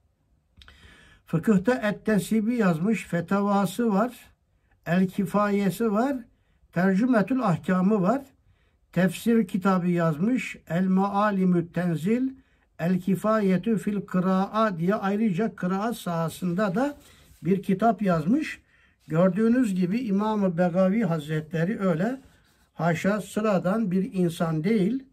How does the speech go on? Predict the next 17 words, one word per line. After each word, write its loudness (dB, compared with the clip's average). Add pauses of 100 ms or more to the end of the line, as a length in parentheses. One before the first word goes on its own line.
(500)
ve 0
Üstad -2 (320)
ona 0
güvendiği 0
için, -8 (680)
tahricini, 0
tasihini 0
güvendiği, 0
itimat -2
ettiği -2
için -2 (480)
onun 2
da 0
kabullendiği -2
böyle -2
bir -2
hususu -4